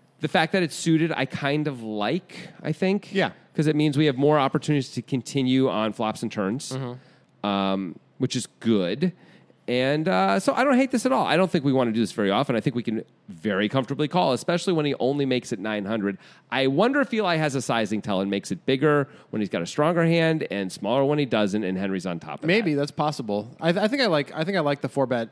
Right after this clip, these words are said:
Speaker 2: um, as a continue versus calling with this hand in particular. I, I think in, specifically because it has the blocker and it's, and because it's kind of a clunky hand to
Speaker 1: It is
Speaker 2: play
Speaker 1: clunky.
Speaker 2: in a three bet pot. You know,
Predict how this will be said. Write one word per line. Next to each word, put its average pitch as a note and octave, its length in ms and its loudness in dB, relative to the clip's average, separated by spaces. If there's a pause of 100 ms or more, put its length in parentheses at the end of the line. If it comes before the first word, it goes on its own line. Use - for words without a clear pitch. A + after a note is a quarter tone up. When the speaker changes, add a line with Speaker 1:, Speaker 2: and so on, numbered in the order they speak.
Speaker 2:
um, A#2 380 -4
as C3 140 -4
a B2 40 -4
continue C3 340 -4
versus A#2 340 -4
calling A#2 320 -2
with A2 160 -4
this B2 180 -2
hand A#2 220 -6
in G#2+ 100 -6
particular. G#2 540 -6 (260)
I, C3 60 -4
I B2 40 -4
think C#3+ 340 -2 (360)
in, D#3+ 140 -2
specifically G3+ 580 0
because E3+ 200 0
it E3+ 40 4
has D3 140 2
the C3 80 -6
blocker C#3+ 460 0
and D#3+ 200 0
it's, D3 140 -6 (160)
and F3 160 0
because F3 180 2
it's D3 80 -6
kind F3+ 160 2
of E3 80 4
a E3 60 6
clunky D3+ 420 -2
hand A#2+ 540 -4
to B2+ 80 0
Speaker 1:
It B2+ 80 2
is B2+ 80 2
Speaker 2:
play B2 340 0
Speaker 1:
clunky. A2+ 60 -8
Speaker 2:
in B2+ 80 -4
a A#2+ 80 -2
three B2 160 -2
bet A#2 240 -6
pot. F#2 320 -6
You G#2+ 100 -8
know, G#2+ 160 -8